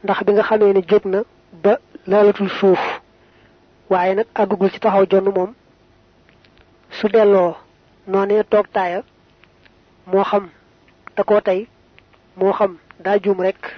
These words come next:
moo xam ñàkk xam a tax, lu mu ci mën doon moom, dogu nañ ci ne julli ga wér na,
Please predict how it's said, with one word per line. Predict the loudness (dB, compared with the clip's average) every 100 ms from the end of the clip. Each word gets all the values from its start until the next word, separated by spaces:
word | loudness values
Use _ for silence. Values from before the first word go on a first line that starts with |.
| _ _ -4
moo | -2
xam | -2 -4
ñàkk | -6 -8 -6
xam | -6
a | -4
tax, | -6 -8 -10 -14 _ _ -20 _ -8
lu |
mu | -8
ci | -2
mën | -2
doon | 0 -2
moom, | -2 -8 -12 _ _ _ _ _ -20 _ _ _
dogu | 0 2
nañ | 0 -2
ci | -6
ne | -6 -10 _ _ _ _ _ _
julli | -6 -2 0
ga | 2 0 -4 _ _ -4
wér | 2 2
na, | 2